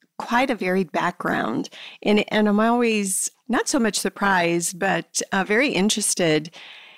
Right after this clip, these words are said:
in the fact that so many of our entrepreneurs have done many, many things before they launch into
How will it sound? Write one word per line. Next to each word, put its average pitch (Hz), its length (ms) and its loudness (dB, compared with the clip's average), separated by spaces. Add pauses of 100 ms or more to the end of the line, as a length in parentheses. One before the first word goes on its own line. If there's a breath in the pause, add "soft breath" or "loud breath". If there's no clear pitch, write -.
(280 loud breath)
in 202 400 4
the 190 60 -2
fact 180 300 -2
that 175 200 0
so 226 120 2
many 262 180 6
of 165 100 0
our 170 160 2
entrepreneurs 170 760 0
have 170 100 -4
done 233 240 2
many, 226 240 4
many 240 260 2
things 196 460 0
before 170 720 2 (140)
they 156 520 0 (120)
launch 165 640 0
into 170 840 2